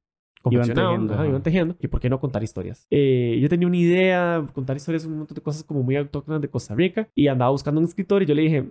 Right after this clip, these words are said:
Speaker 2: "De, dame el chance, a mí la verdad me gustaría, me
Speaker 1: Sí.
Speaker 2: gustaría intentarlo".
Speaker 1: Ok.
Speaker 2: Tenía un montón de personajes, una idea súper, súper extensa. Yo le dije, "Empecemos de menos a más y enfoquémonos en los, en los tres personajes principales que tenía en ese momento", que eran Chispa, la, el personaje principal, que es una perrita salchicha,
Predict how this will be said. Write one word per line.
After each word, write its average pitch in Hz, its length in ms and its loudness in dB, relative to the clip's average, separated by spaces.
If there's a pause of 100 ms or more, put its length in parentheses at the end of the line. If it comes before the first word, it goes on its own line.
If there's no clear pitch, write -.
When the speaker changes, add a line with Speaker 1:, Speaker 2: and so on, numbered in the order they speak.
Speaker 2:
"De, - 120 2
dame 139 180 2
el 156 60 0
chance, 214 440 0
a 117 120 -4
mí 117 100 -2
la 135 140 2
verdad 131 160 0
me 151 80 0
gustaría, 120 540 -4
me 131 120 -12
Speaker 1:
Sí. 117 140 0
Speaker 2:
gustaría 110 260 2
intentarlo". 117 440 -2 (140)
Speaker 1:
Ok. - 160 -12 (240)
Speaker 2:
Tenía 160 220 0
un 202 80 2
montón 202 240 0
de 190 60 -2
personajes, 175 520 2
una 160 140 2
idea 170 180 2
súper, 147 400 -2
súper 127 240 -6
extensa. 165 300 0
Yo 147 80 2
le 151 80 2
dije, 151 160 2
"Empecemos 139 540 -2
de 117 120 -4
menos 110 280 -4
a - 20 -4
más 220 340 -2
y 135 280 2
enfoquémonos 117 480 0
en 139 60 0
los, 104 200 -4
en 110 100 -4
los 101 160 -6
tres 120 220 -2
personajes 123 440 -2
principales 123 440 -4
que - 80 -10
tenía - 200 -10
en 92 60 -10
ese 107 120 -6
momento", 113 320 -4
que 131 80 2
eran 101 160 -2
Chispa, 156 380 -2
la, - 200 -10 (120)
el - 60 -20
personaje 113 280 -4
principal, 160 320 -2
que 120 80 -12
es - 40 -8
una 120 140 -4
perrita 110 300 -4
salchicha, 180 420 -4